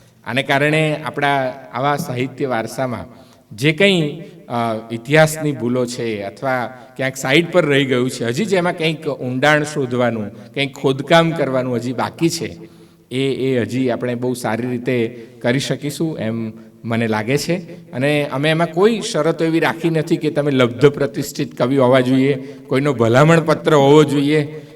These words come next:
એવી કોઈ સરકારી શરતો અમે રાખી નથી કે તમે પી એચ ડી હોવા જોઈએ, તમે નોકરી કરતા હોવા જોઈએ. મને કહેતા, રક્ષાબેન, બહુ આનંદ થાય છે કે એક મરચાના વેપારીને અમે સાડા ત્રણ લાખ રૂપિયા ગ્રાન્ટ આપી રહ્યા છીએ. એને સંશોધન કરવું છે, એ મરચાનો વેપાર કરે છે,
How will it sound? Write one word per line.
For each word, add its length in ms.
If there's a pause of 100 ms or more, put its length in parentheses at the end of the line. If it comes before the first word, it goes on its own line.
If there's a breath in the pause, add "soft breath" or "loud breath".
એવી 200
કોઈ 300
સરકારી 540
શરતો 420
અમે 200
રાખી 480 (360 loud breath)
નથી 380
કે 140
તમે 240
પી 220
એચ 180
ડી 80
હોવા 260
જોઈએ, 280
તમે 220
નોકરી 380
કરતા 320
હોવા 200
જોઈએ. 400 (380 loud breath)
મને 220
કહેતા, 420
રક્ષાબેન, 540
બહુ 160
આનંદ 340
થાય 220
છે 260 (280 loud breath)
કે 100
એક 100
મરચાના 560
વેપારીને 680
અમે 200
સાડા 300
ત્રણ 220
લાખ 260
રૂપિયા 260
ગ્રાન્ટ 340
આપી 220
રહ્યા 200
છીએ. 1120
એને 140
સંશોધન 600
કરવું 280
છે, 160
એ 120
મરચાનો 460
વેપાર 360
કરે 260
છે, 200